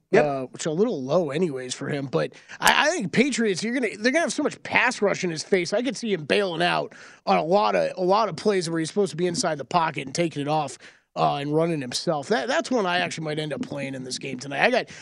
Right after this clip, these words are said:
Speaker 2: I got nothing. I, otherwise, I'd lean, I'd lean under and lean Patriots. I think they are. I think the defense is gonna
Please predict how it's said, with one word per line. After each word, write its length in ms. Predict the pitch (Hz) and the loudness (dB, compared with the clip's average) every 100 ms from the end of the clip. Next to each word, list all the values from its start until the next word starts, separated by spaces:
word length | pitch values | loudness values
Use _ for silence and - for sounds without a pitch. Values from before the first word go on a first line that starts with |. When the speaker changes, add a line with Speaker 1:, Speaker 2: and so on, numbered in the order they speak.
| - | 2
Speaker 2:
I 60 | |
got 160 | 302 269 | 4 4
nothing. 240 | 254 240 | 2 4
I, 140 | 233 220 | 2 2
otherwise, 500 | 226 277 269 240 190 | 0 0 2 2 2
I'd 100 | 170 | 2
lean, 300 | 202 220 175 170 | 4 4 0 -2
I'd 140 | 175 | 0
lean 240 | 233 269 | 2 2
under 240 | 240 226 196 | 2 2 2
and 100 | 170 | 2
lean 220 | 202 175 | 2 2
Patriots. 580 | 170 170 156 143 127 - - - | 0 0 0 -6 -8 -10 -16 -2
I 60 | 196 | 2
think 160 | 220 180 | 4 6
they 140 | 214 | 6
are. 340 | 208 196 175 | 4 -2 -4
I 40 | 214 | 0
think 200 | 233 190 | 0 2
the 80 | 175 | -2
defense 480 | 190 202 196 175 | -2 2 2 2
is 100 | 170 | 0
gonna 280 | 156 180 143 | 2 2 0